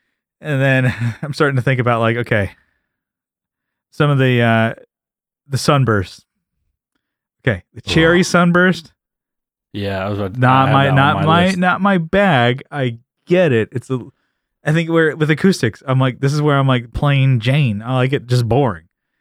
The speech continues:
Speaker 1: 'Cause, like,
Speaker 2: Yeah.
Speaker 1: the cherry sunburst is like, "Whoa, hot shot. You're getting too,
Speaker 2: Oh, yeah. Yeah.
Speaker 1: too, too rowdy here. <laughs> We're doing acoustic. <laughs> Calm down, sport." <laughs> Although the tobacco sunburst,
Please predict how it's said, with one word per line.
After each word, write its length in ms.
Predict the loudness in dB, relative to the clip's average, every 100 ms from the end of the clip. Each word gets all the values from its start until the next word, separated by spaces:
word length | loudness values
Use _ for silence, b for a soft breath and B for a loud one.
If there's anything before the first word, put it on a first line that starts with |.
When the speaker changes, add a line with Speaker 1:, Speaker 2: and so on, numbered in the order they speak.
| _ _
Speaker 1:
'Cause, 140 | -2 2
like, 100 | 2
Speaker 2:
Yeah. 100 | 2
Speaker 1:
the 200 | 2 2
cherry 320 | 2 2 2
sunburst 340 | 2 0 2 0
is 100 | 0
like, 120 | 0
"Whoa, 380 | 0 0 -2 -6 _
hot 220 | -4 -4 -4
shot. 360 | -2 0 -2 _ _ _ _ _ _ _ _ -4
You're 60 |
getting 160 | -2 -2
too, 280 | -2 0 0
Speaker 2:
Oh, 20 |
yeah. 240 | -2 -4 -8 _ _ _ _
Yeah. 160 | -8 -4
Speaker 1:
too, 180 | 0 -2 b b
too 120 | -2 0
rowdy 360 | 2 2 0
here. 320 | -4 -14 -16 _ _
<laughs> 420 | -12 -12 -16 -10 -6
We're 100 | -4
doing 260 | 0 0 0
acoustic. 720 | -2 -2 -2 -2 -2 -4 -6 _
<laughs> 60 |
Calm 300 | -4 -2 -2
down, 540 | -2 -2 -2 -2 -4 -6 -20
sport." 460 | -10 -2 0 -2 -4 -8 -6 -8 -10 -18 -18
<laughs> 1400 | -16 -16 _ -8 -8 _ -20 -20 -18 -12 -12 _ -10 -2
Although 380 | 2 4 4 2 0 -6 -4
the 80 | -2
tobacco 800 | 0 2 2 2 2 0 0 -4 -6
sunburst, 680 | -2 -2 -2 -6 -8 -16